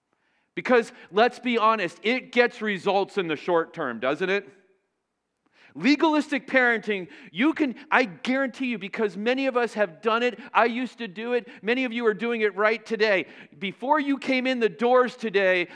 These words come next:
you were tempted to be legalistic with your children. Why?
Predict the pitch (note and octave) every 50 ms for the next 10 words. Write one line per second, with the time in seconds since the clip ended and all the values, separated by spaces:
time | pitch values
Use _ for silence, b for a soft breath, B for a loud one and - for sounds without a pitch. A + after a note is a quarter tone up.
0 | B B B E3 G#3 A#3 A#3 G#3+ - - - C4 C4 B3 - A#3+ F#3+ G3+ F3 G#3
1 | G3+ G3 A3 A#3 G#3+ G#3 G3+ G#3 G3 G3+ G#3+ G3 - - F#3+ F3+ - F#3 - -
2 | G#3+ G3+ F#3+ D#3 D3 D3+ C#3 C#3+ D3 D#3 C#3+ C3 A2+ F#2+ F2